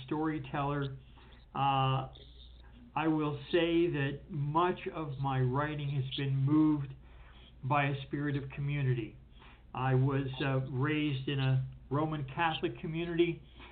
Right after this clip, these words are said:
but I found <laughs> myself at odds, even as a young man,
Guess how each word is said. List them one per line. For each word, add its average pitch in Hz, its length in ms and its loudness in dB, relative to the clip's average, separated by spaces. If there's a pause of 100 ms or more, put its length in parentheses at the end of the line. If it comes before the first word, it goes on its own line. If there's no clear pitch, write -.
(400)
but 175 140 4
I 165 280 2
found 202 340 2
<laughs> - 40 -4
myself 180 880 2 (720)
at 170 200 4
odds, 135 580 6
even 202 520 4
as 165 240 2
a 170 60 0
young 147 440 0
man, 123 500 0